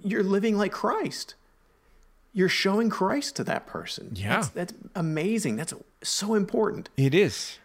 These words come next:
Speaker 2: It's
Speaker 1: And so, you know, you pick your role and say, "All right, so I'm in the nursery holding babies." Well, you're loving <laughs> those babies that Christ loves. You're loving like he lo-, you know,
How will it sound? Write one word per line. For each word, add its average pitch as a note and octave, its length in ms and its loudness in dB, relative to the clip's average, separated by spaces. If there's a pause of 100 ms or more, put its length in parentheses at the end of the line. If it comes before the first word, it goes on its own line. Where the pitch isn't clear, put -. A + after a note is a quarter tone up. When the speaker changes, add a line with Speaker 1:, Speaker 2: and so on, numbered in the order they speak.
(300)
Speaker 2:
It's - 260 -8
Speaker 1:
And D#3 100 -2
so, D#3+ 200 4
you F3+ 160 0
know, E3 80 4
you E3+ 180 2
pick A3+ 300 -2
your G3+ 120 4
role C3+ 360 4
and B2 100 0
say, C#3 140 0
"All C3+ 60 4
right, - 280 -2
so - 140 -4
I'm F3+ 120 2
in F3+ 120 2
the F3+ 40 2
nursery E3 360 2
holding C#3+ 260 0
babies." C#3+ 300 0
Well, D#3+ 160 -2
you're D#3+ 160 0
loving C3+ 720 -2
<laughs> - 60 -18
those C3+ 220 2
babies C3 380 0
that A#2 220 -2
Christ A#2 400 -4
loves. A2 280 -2
You're A2 120 -2
loving A2 480 -2
like G2+ 180 -2
he A2+ 140 -4
lo-, G#2 160 -2
you C3+ 80 0
know, B2 100 -4